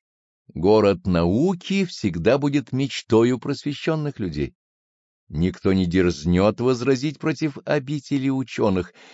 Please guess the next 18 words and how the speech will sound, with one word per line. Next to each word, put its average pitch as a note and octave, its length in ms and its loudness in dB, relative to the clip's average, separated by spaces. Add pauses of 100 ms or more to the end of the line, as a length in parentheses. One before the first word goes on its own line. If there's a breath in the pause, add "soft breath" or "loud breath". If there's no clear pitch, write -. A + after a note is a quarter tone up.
(140 loud breath)
где E2+ 220 2
в D#2+ 80 -6
тишине F2 760 0
и F2 40 2
в C#2+ 140 -2
мудром E2+ 420 -2
общении F2+ 680 -2 (220 soft breath)
будут D#3 320 0
познаваться F#2 580 0
истины. - 420 -10 (680)
Каждый D#3+ 540 2
учёный D3 560 2
работник C#3 560 0
будет C#3 340 -2
иметь C3+ 280 0
в - 100 -20
своём B2 340 2
распоряжении A2+ 800 2